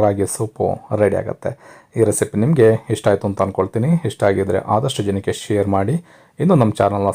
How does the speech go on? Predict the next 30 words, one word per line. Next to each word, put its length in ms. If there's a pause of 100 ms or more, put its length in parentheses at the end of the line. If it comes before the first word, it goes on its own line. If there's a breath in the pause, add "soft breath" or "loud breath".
(100)
ಸಬ್ಸ್ಕ್ರೈಬ್ 480
ಮಾಡ್ಕೊಂಡಿಲ್ಲ 440
ಅಂತಂದ್ರೆ 380 (240)
ಸಬ್ಸ್ಕ್ರೈಬ್ 400
ಮಾಡ್ಕೊಳ್ಳಿ. 320 (440 soft breath)
Facebook-ಅಲ್ಲಿ 480
ನೋಡ್ತಾ 240
ಇರ್ತಕ್ಕಂಥವ್ರು 640 (200)
ನಮ್ಮ 140 (100)
ಸವಿರುಚಿ 500
ರೆಸಿಪಿ 300 (120)
Facebook 400
ಪೇಜ್ 200
ಇದೆ, 140 (180)
ಅದನ್ನು 320
ಕೂಡ 140 (320)
ಫಾಲೋ 300
ಮಾಡಿ. 180 (520 loud breath)
ಮರಿದೇನೆ 440 (480 soft breath)
ನೀವು 180 (140)
ಕೂಡ 140 (200)
ಈ 20 (120)
ಸೂಪ್ನ 360
ಮನೆಯಲ್ಲಿ 380 (140)
ಒಂದು 280
ಸಲ 240 (300)
ಟ್ರೈ 140 (120)
ಮಾಡಿ, 220 (420 soft breath)
ಹೇಗಿತ್ತು 360
ಅನ್ನೋದನ್ನ 360